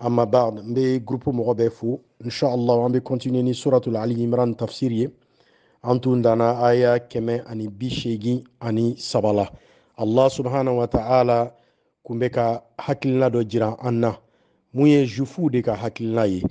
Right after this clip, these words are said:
K'a fɔ ko olu tɛna da Alakira la sallallahu alaihi wa sallam abada, fo a ka miracle de yira u la. Olu bɛ se ka min ye u ɲɛ la, min ɲɔgɔn ma di mɔgɔ wɛrɛ ma. Allah subhanahu wa ta'ala,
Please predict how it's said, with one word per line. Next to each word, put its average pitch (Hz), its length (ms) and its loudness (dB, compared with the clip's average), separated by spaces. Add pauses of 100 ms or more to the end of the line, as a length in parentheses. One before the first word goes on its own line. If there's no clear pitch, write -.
(420)
K'a 117 160 4
fɔ 135 200 2
ko 180 240 2
olu 165 160 2
tɛna 139 280 2
da 139 180 2
Alakira 143 380 2
la 131 140 2
sallallahu 127 520 0
alaihi 120 160 0
wa 120 80 2
sallam 120 420 0
abada, 160 560 4 (380)
fo - 480 4 (500)
a 123 120 -14
ka 135 240 -4 (100)
miracle 139 540 0
de 123 80 0
yira 107 280 -2
u 104 140 -8
la. 113 160 -2 (400)
Olu 120 160 -2
bɛ 131 60 0
se - 120 -4
ka 110 140 -2
min 120 280 0
ye 120 60 2
u 117 220 -8
ɲɛ 107 220 -4
la, 98 120 -10 (220)
min 139 420 2
ɲɔgɔn 104 200 -2
ma 104 100 -2
di 104 160 -4
mɔgɔ 90 240 -4
wɛrɛ 95 220 -4
ma. 85 160 -10 (600)
Allah 120 340 2
subhanahu 131 440 -2
wa 120 80 -2
ta'ala, 123 300 2